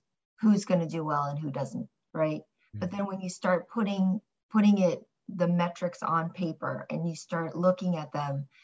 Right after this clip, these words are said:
Speaker 1: as just facts, right? Facts and figures, then it, the, the equation comes out differently. And then I think you have to apply a combination of your intuition, combination of a little bit of psychology, right? And then,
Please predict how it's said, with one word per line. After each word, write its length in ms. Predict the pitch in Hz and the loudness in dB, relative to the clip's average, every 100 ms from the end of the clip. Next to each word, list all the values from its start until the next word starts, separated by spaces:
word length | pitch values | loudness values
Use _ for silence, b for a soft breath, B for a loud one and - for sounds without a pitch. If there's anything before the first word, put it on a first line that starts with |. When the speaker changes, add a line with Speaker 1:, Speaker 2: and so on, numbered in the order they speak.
| b - | b -2
Speaker 1:
as 300 | 160 156 - - | 0 0 -4 -8
just 240 | 170 - _ _ | -10 -10 _ _
facts, 480 | 175 143 95 - - | -2 -2 -4 -8 -8
right? 280 | 147 147 - | -8 -6 -6
Facts 260 | - 156 - | -4 -4 -4
and 180 | 156 147 | -10 -6
figures, 540 | 143 160 180 214 - b b b - | -4 0 0 0 -4 b b b 2
then 280 | 185 185 | 4 6
it, 240 | 180 180 - - | 4 2 0 -4
the, 320 | 190 160 156 | 0 2 2
the 120 | 165 | 0
equation 420 | 180 - 196 185 180 | -2 0 -2 0 0
comes 220 | 185 170 | -2 -2
out 140 | 151 | -2
differently. 520 | 180 - 135 151 143 b b b | -4 -6 -6 -6 -8 b b b
And 160 | - 180 | 2 6
then 100 | 185 | 8
I 100 | 185 | 6
think 280 | 185 208 202 | 4 2 2
you 80 | 190 | -2
have 120 | 185 | -2
to 100 | 160 | -6
apply 640 | 156 - 165 156 151 151 156 _ _ - | -6 0 2 2 2 -4 -8 _ _ -10
a 80 | - | -6
combination 760 | - 180 180 165 160 175 170 151 | 2 2 4 2 0 -4 -4 -6
of 100 | 147 | -6
your 200 | 143 135 | -4 -4
intuition, 800 | 139 143 147 135 208 220 233 247 _ _ _ _ | -6 -6 -8 -4 0 2 2 -4 _ _ _ _
combination 600 | - 185 175 156 156 175 | 0 2 2 0 -4 -2
of 120 | 170 151 | -2 -2
a 60 | |
little 220 | 151 147 143 | -6 -6 -6
bit 140 | - | -6
of 100 | 139 | -8
psychology, 1000 | - - - - 170 175 196 185 185 190 _ _ - | -8 -10 -6 -4 -4 -4 -2 -2 -2 -6 _ _ -8
right? 320 | 156 156 - - _ _ - | -4 -4 -6 -12 _ _ -8
And 180 | 165 165 | -4 -2
then, 460 | 160 151 147 147 | -2 -4 -4 -6